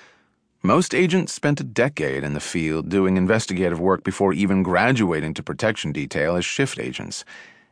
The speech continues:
Yet Michelle Maxwell was used to getting to places before other folks.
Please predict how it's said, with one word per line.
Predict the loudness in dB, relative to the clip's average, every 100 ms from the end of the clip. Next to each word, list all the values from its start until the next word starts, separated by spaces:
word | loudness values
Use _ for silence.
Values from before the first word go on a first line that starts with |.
| -6
Yet | -4
Michelle | -4 -2 0 0
Maxwell | 0 0 0 0 0 2 2
was | 0 0
used | 0 0 0 -8
to |
getting | -4 -2 -2 -4
to | -6
places | -4 -4 -4 -6 -8
before | -6 -6 -2 0 2
other | 2 0
folks. | 0 -2 -2